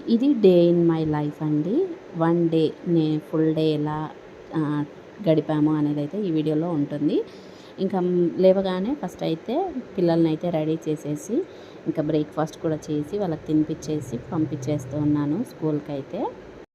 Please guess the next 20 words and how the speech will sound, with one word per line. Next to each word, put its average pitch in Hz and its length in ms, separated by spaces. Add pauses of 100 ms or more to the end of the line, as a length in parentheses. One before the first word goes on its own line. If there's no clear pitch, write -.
(560)
మా 202 220
పెద్ద 180 280
బాబు 175 240
అయితే 156 260
already 170 480
వెళ్ళిపోయాడనమాట 151 880
స్కూల్కి. 156 540
ఇంకా 185 440
వాడు 156 260
వెళ్ళిన 156 300
తర్వాత, 160 540 (580)
ఆ, 151 420
ఒక 151 380 (320)
ఫిఫ్టీన్ 165 360
మినిట్స్ 151 320
తర్వాత 156 340
అలా 165 280
మా 190 360 (120)
చిన్నోడైతే 156 460
వెళ్తాడు. 151 600